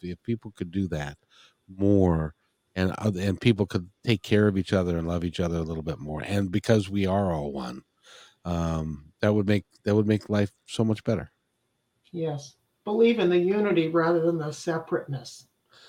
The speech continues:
Speaker 1: There is, yeah, there is no separateness. And, and for some people, that's very uncomfortable because for, <laughs> because they, they don't wanna be,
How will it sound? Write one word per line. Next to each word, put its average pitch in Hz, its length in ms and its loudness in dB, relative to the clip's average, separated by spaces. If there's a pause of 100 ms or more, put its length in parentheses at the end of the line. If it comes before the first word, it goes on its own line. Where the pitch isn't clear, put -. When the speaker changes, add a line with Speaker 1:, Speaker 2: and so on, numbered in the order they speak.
(340)
Speaker 1:
There 110 140 2
is, 120 280 6
yeah, 107 360 2
there 127 160 6
is 147 140 6
no 127 120 4
separateness. 92 680 0 (160)
And, 104 380 2 (280)
and 110 140 2
for 120 80 0
some 214 220 6
people, 127 260 6
that's 117 160 6
very 127 220 8
uncomfortable 110 580 0 (540)
because 107 260 2
for, 113 300 4 (500)
<laughs> - 460 -14
because 131 260 6
they, 139 260 8
they 123 220 6
don't 139 180 8
wanna 123 240 4
be, 113 380 4